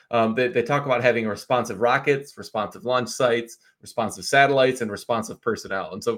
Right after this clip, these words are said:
really, really what they're trying to do is to make these small satellite, uh, operators, um, make the kind of whole launch process as,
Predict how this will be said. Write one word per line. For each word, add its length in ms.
really, 280
really 220
what 140
they're 100
trying 320
to 100
do 420
is 180
to 80
make 220
these 380
small 720
satellite, 600
uh, 260
operators, 800
um, 640
make 280
the 160
kind 240
of 140
whole 340
launch 320
process 640
as, 400